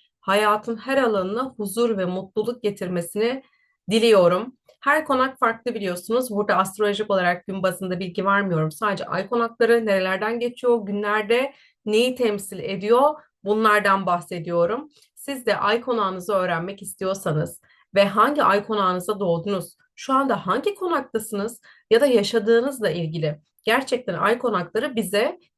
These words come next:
yaşam dilimimizde, yaşam biçimimizle ilgili bilgi de veriyor ve özel esmaları da var. Eğer ulaşmak isterseniz bana da ulaşabilirsiniz. Bu arada unutmadan söyleyeyim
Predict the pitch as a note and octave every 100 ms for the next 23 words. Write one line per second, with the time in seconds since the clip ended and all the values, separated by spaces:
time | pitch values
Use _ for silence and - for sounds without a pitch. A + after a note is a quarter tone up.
0 | - G3+ C#4+ C#4+ B3 G#3 F3+ E3 D3+ D3+
1 | D#3 E3 - C#4 C4+ A#3+ G#3+ F#3+ E3+ F3+
2 | E3+ G3+ D4 A3 F#3+ F#3 E3 D#3 D#3 F3
3 | C4 E4+ - _ - A3 G3 A3 A3 G3
4 | - G3 F#3+ F#3+ F3 D3+ F#3 D#4 F4+ _
5 | _ G#3+ G#3+ G3+ G3 G3 G#3 G3+ - G3
6 | G3 A3 D4 A3 F#3 F#3+ G#3 G3 G3 G3
7 | F#3+ G3 G3 - G#3 E4+ - _ - _
8 | - C4 C#4+ C4 B3 B3 G#3+ G3 F#3+ G3
9 | B3 A#3+ A3+ A3+ B3+